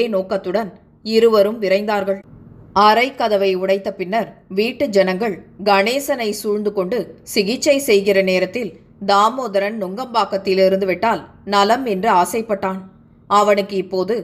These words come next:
மனைவியையும் மைத்துனனையும் பற்றிய கவலை வந்துவிட்டது.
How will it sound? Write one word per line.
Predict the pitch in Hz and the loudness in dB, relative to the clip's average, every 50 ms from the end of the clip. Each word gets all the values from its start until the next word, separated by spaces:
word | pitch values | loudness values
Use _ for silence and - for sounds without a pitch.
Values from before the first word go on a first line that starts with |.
| - - _ _ - | -10 -16 _ _ -4
மனைவியையும் | 196 208 208 208 220 247 277 269 269 247 220 196 185 190 208 233 | 0 2 2 2 2 0 -2 -2 -2 2 2 2 2 0 -4 -4
மைத்துனனையும் | 233 190 180 196 202 - 277 254 233 214 190 190 185 180 190 196 202 | -2 -2 -2 -2 -4 -6 -8 -4 -2 -2 0 0 0 -2 -2 -4 -2
பற்றிய | 202 185 190 - 233 233 - | -4 -4 -2 0 0 0 2
கவலை | - 180 170 185 202 226 226 | 2 2 2 2 0 0 0
வந்துவிட்டது. | 214 190 180 196 196 190 196 190 190 196 | -2 -2 0 0 -2 2 0 0 0 0